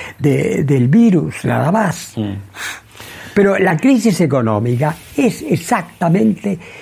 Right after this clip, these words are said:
Speaker 1: tan grave como la crisis sanitaria.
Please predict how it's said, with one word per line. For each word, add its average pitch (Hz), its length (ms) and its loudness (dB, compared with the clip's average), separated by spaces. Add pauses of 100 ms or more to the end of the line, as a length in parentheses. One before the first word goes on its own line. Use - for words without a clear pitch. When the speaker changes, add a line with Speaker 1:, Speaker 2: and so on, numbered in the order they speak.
(300)
Speaker 1:
tan 240 300 2
grave 214 480 2
como 143 240 0
la 143 180 0
crisis 180 380 0
sanitaria. 135 800 0